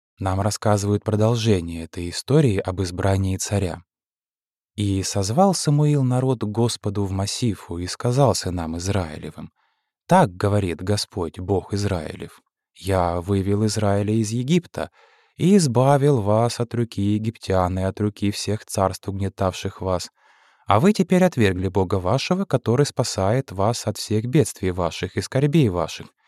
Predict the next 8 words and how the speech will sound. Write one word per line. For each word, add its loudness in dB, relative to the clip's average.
и -2
сказали 2
ему: -4
«Царя 4
поставь -4
над -2
нами». -6
Итак, 0